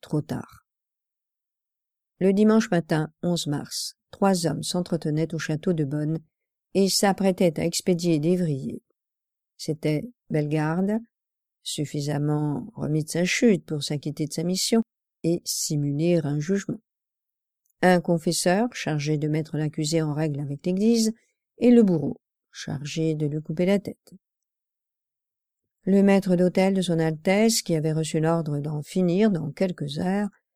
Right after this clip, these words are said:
fit d'abord donner la corde au prisonnier, ouverture de guillemets, « neuf traits »,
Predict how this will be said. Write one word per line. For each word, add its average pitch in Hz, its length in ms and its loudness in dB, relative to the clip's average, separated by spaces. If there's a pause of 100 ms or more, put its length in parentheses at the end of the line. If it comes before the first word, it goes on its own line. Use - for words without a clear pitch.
(140)
fit - 140 -4
d'abord 208 320 2
donner 180 240 2
la 156 120 0
corde 185 380 -2
au 143 40 -2
prisonnier, 151 640 -2 (280)
ouverture 143 580 -8
de 147 80 -6
guillemets, « 156 460 -4 (640)
neuf 214 300 2
traits », 226 260 -4